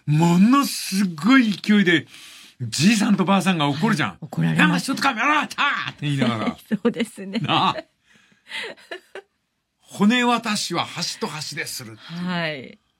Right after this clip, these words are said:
Speaker 1: あれは日本だけだろうな。
Speaker 2: でしょうね。
Speaker 1: そう思わないか？
Speaker 2: 縁起悪いって言って怒られましたもの。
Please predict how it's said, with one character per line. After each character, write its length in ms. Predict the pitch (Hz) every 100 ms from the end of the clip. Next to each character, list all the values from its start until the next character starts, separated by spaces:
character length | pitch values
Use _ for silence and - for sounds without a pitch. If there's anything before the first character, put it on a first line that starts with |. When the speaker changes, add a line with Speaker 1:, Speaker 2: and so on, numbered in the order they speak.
| _ _ _ _ _ _ _ - 143
Speaker 1:
あ 60 |
れ 80 | 202
は 380 | 196 190 160 - -
日 220 | 113 151
本 340 | - - 269 208
だ 160 | -
け 140 | 254 262
だ 100 | 254
ろ 200 | 196 117
う 20 |
な。 380 | 101 143 - _ _ _ _ _ _ _ _ _ _ _ _ _
Speaker 2:
で 200 | 123 190
し 180 | 196 330
ょ 140 | 349
う 60 | 330
ね。 540 | 220 214 285 254 214 175
Speaker 1:
そ 80 | 147
う 80 | 139
思 160 | 233
わ 140 | 330 330
な 180 | 202
い 40 | 110
か？ 160 | 95 104
Speaker 2:
縁 180 | 311 339
起 140 | 359
悪 300 | 359 392 403
い 20 |
っ 40 | 247
て 100 | 220
言 20 |
っ 20 |
て 60 | 196
怒 160 | 285
ら 80 | 392
れ 100 | 427
ま 120 | 440
し 80 | -
た 100 | 311
も 100 | 240
の。 360 | 175 131 156